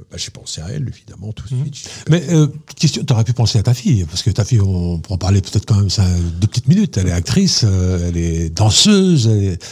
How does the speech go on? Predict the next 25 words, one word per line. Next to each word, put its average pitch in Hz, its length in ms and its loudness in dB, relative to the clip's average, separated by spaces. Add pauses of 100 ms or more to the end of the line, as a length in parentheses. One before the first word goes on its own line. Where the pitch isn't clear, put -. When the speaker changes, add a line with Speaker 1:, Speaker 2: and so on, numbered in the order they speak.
(260)
Speaker 2:
euh, 98 180 0
voilà. 101 340 2
Au-, 123 140 2
donc, 117 340 0
toi, 139 140 4
au 123 60 4
niveau 120 260 4
de, 92 680 0
chez - 160 -2
toi, 107 360 2
la 92 140 -2
transmission, 127 800 2
euh, 104 160 -4 (120)
à 110 80 -2
la 101 120 4
culture, 120 500 0
c'est, 95 360 0 (260)
on 120 40 -2
va 107 80 4
dire, 104 160 2
si - 140 0
j'ose 110 220 4
dire, 110 140 0
bien 107 240 2
faite, - 300 -6